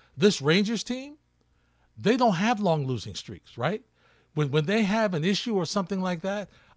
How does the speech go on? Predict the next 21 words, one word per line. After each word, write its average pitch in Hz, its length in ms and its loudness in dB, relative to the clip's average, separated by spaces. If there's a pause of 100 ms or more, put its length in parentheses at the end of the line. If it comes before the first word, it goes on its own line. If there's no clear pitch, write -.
uh, 156 220 0 (200)
they, 208 140 0
they 196 200 4
make 208 220 0
the 208 80 0
adjustment 185 540 0 (100)
real 180 180 2
quick, - 440 -2
and 160 120 -2
they 185 80 0
just 165 200 -4
get - 200 0
right 143 300 0
back 175 240 0
on 175 320 -4
where 165 140 -2
they're 170 100 -2
supposed 170 320 -6
to 170 60 -10
be 160 80 -6
going. 170 340 -4